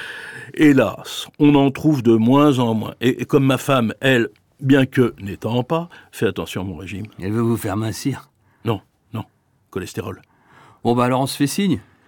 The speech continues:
Speaker 1: Euh, pour gagner du temps et avancer un peu, vous ne voulez pas vraiment que je vous prête un livre ou deux ?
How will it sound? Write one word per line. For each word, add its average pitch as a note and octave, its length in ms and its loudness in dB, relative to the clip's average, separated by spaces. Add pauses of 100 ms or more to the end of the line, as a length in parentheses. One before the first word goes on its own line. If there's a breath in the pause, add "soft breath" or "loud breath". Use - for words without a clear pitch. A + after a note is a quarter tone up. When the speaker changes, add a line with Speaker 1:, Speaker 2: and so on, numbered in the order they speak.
(280 soft breath)
Speaker 1:
Euh, G#2+ 100 -8
pour D#3 160 -4
gagner F#3 240 2
du D#3 140 -6
temps F3+ 140 0
et D3+ 100 4
avancer C#3 400 0
un C3 140 2
peu, C#3+ 220 -2
vous C3+ 180 2
ne C#3 60 0
voulez D3 220 -4
pas D#3+ 140 -4
vraiment C#3 300 -6
que C#3 180 -4
je B2 120 -6
vous B2+ 180 -8
prête C3+ 340 -10
un C3+ 160 -2
livre C3 300 -4
ou C3 100 -4
deux ? C3+ 220 -4